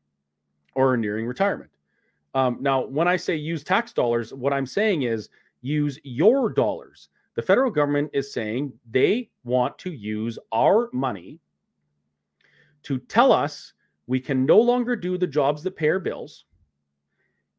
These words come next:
and we have to pay for another education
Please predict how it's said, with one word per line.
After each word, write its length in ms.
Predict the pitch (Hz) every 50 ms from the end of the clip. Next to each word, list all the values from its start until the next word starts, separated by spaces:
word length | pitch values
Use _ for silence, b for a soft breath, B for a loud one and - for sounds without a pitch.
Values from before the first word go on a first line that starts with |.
| _ _ -
and 200 | 143 139 139 147
we 120 | 151 160 147
have 300 | 135 156 160 165 156 -
to 380 | - 143 139 139 135 131 131 - _ _ _ _ _ _ _ _ _ _ _ _ _ _ _ _ _ _ _ _ _ _ -
pay 200 | - 165 165 160
for 220 | - 170 160 160
another 280 | 156 151 147 147 151 143
education 640 | 147 143 190 - - 120 110 104 - 117 123 185